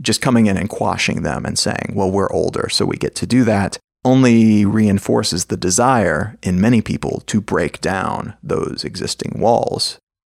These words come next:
There's a lot of potential, I think, for a more Hindu-inspired method of dealing with outside ideologies, and that is to essentially hug them to death.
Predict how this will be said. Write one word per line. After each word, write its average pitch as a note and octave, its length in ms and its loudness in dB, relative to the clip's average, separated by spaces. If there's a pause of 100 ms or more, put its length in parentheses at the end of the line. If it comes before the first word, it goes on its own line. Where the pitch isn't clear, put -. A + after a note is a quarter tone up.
(760)
There's A2+ 180 4
a A#2+ 40 4
lot C#3+ 220 4
of E3 140 -4
potential, A2+ 500 0
I G2 80 -2
think, - 300 -4
for - 560 -2
a G#2 100 -2
more E2+ 580 -2
Hindu-inspired - 1160 0
method - 460 -4
of E2+ 180 -4
dealing - 360 -6
with - 140 -8
outside - 500 -6
ideologies, - 800 -6 (560)
and A2 140 2
that A#2+ 160 4
is A#2+ 200 4
to G#2 100 2
essentially G2+ 440 0
hug E2 320 -4
them - 200 -8
to - 100 -6
death. - 340 -6